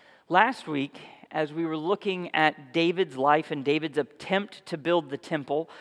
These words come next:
um, we, we didn't look at his response. And, and remember, I call it an attempt because, of course, he was not successful. He didn't build the temple. But, but we didn't consider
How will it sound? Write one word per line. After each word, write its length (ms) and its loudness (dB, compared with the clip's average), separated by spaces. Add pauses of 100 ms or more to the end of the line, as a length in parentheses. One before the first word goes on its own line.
(200)
um, 240 0 (100)
we, 320 -8
we 140 -10
didn't 320 -6
look 220 -2
at 80 0
his 320 -4 (100)
response. 760 0 (440)
And, 240 -4
and 120 -6
remember, 320 -2
I 100 2
call 260 4
it 80 -2
an 100 -2
attempt 560 -6
because, 280 -10
of 120 -16
course, 220 -6
he 100 -12
was 100 -14
not 220 -2
successful. 580 -6 (320)
He 140 -8
didn't 380 -6
build 220 -4
the 60 -6
temple. 440 -8 (720)
But, 140 -12 (880)
but 100 -2
we 120 -4
didn't 220 -6
consider 560 -2